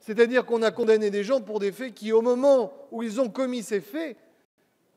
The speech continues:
eh bien, ce n'était pas, euh, incriminable. Donc, on a su innover au moment du génocide juif,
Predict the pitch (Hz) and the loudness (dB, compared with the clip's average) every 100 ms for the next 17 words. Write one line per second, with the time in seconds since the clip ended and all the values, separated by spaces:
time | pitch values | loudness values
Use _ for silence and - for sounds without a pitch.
0 | _ _ - 180 220 254 226 208 202 190 | _ _ -10 -2 0 0 -2 -6 -4 -6
1 | 247 220 - _ - 190 233 226 - 214 | -4 -6 -10 _ -20 -8 -4 -4 -6 -8
2 | 220 302 240 139 110 _ _ _ _ _ | -4 -2 -4 -8 -16 _ _ _ _ _
3 | 269 277 240 240 233 - 311 262 226 233 | -2 0 0 0 0 2 0 2 4 2
4 | 233 302 208 - - _ - 220 240 240 | 4 0 0 -6 -20 _ -2 0 2 2
5 | 226 202 208 208 180 233 202 160 147 233 | 2 -4 -6 -6 -6 -8 -8 -10 -6 -2
6 | 240 | -2